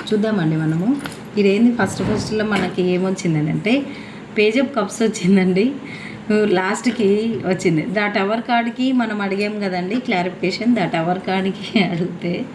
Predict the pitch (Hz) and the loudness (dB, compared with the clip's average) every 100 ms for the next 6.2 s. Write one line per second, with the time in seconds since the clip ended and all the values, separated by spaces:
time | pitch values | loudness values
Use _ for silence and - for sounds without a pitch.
0 | - - - - - 220 233 233 208 208 | -14 -14 -14 -6 0 4 4 2 0 2
1 | 196 220 208 196 196 170 185 180 180 208 | 2 0 0 0 0 0 2 2 2 2
2 | 226 214 196 208 190 180 175 175 170 208 | 2 2 2 2 0 0 0 -2 0 0
3 | 190 175 175 202 202 196 180 185 180 170 | 2 2 2 0 0 0 0 0 2 0
4 | 170 170 170 160 151 160 156 151 151 196 | 0 0 0 0 0 -2 -2 -2 -4 -2
5 | 233 180 175 156 190 196 170 180 190 180 | 0 0 0 0 0 0 0 2 0 -2
6 | - 226 | -2 -2